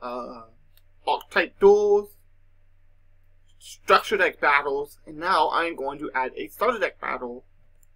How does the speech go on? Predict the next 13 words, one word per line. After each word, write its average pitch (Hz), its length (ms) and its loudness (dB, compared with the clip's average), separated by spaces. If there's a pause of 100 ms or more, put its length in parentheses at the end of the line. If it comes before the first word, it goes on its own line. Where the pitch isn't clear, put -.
(240)
And 139 140 -16
we 214 140 6
are 233 80 6
going 165 320 -6
to, - 220 -20
me 143 80 -14
and 139 80 -12
my 131 80 -8
wife, 208 320 0 (200)
my 139 100 -4
wife 170 200 -2
and 123 100 -8
I 139 220 -6